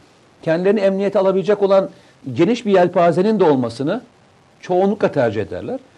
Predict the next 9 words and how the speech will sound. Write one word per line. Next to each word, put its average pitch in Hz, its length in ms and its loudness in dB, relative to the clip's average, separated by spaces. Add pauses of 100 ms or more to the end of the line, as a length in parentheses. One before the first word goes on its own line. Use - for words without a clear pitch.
(220)
Tabii 160 200 -4
bunun 170 280 -4 (200)
aksi 147 320 -2
olduğu 165 420 0
zamanlarda 151 640 2
iniş 165 300 -6
yaptıkları 156 400 -6
birçok 151 260 -10
alanda 143 460 -2